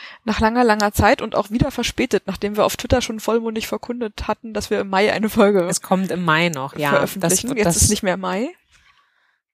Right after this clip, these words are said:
Speaker 2: Das war ein Self-Commitment Fail in Action sozusagen.
Speaker 1: Ja.
Speaker 2: Ja.
Speaker 1: Aber ich find das nicht
Speaker 2: Aber es
Speaker 1: schlimm.
Speaker 2: ist fa-, es ist noch nah genug dran an Mai. Also ich wü-, woll-, würde sagen, es hat trotzdem geklappt.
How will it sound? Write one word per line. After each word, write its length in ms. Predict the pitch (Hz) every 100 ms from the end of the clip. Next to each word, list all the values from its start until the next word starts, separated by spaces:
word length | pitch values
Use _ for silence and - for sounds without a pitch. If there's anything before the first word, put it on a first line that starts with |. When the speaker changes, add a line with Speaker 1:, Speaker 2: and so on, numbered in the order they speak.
| _ _
Speaker 2:
Das 240 | 165 -
war 240 | 139 156 -
ein 420 | 147 151 151 139 _
Self-Commitment 1300 | - 160 160 165 - 175 170 - 165 156 156 - - _ _ _ _ _ _ _ _
Fail 520 | - - 160 160 160 151
in 160 | 165
Action 540 | 147 147 - - - 135
sozusagen. 520 | 143 - - 131 120
Speaker 1:
Ja. 240 | 127 127 _ _ _ _ _ - - - - -
Speaker 2:
Ja. 60 | 131 127 - -
Speaker 1:
Aber 220 | - 190
ich 100 | -
find 120 | - 196
das 120 | -
nicht 80 | 170
Speaker 2:
Aber 80 |
es 80 | 170
Speaker 1:
schlimm. 60 | 190
Speaker 2:
ist 120 | -
fa-, 220 | - 190 -
es 140 | 175
ist 140 | 170
noch 140 | 190 160
nah 280 | 156 147 196
genug 280 | 202 180
dran 300 | - - 147
an 180 | 139 139
Mai. 300 | 135 127 131 -
Also 200 | 160 156
ich 120 | -
wü-, 200 | 160 151
woll-, 200 | 160 151 -
würde 240 | 160 156
sagen, 160 | 156 165
es 120 | -
hat 100 | -
trotzdem 400 | - 180 - 170
geklappt. 560 | 151 - - 135 -